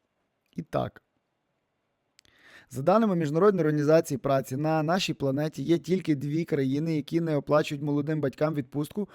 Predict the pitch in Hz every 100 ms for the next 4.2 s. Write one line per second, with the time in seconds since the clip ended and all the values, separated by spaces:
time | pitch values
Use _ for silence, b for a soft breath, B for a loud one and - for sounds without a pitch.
0 | B B B 165 147 139 - 165 175 165
1 | 180 196 - 170 165 160 175 180 170 151
2 | 139 135 151 123 110 101 - _ _ _
3 | _ _ _ - 135 131 185 185 160 185
4 | 208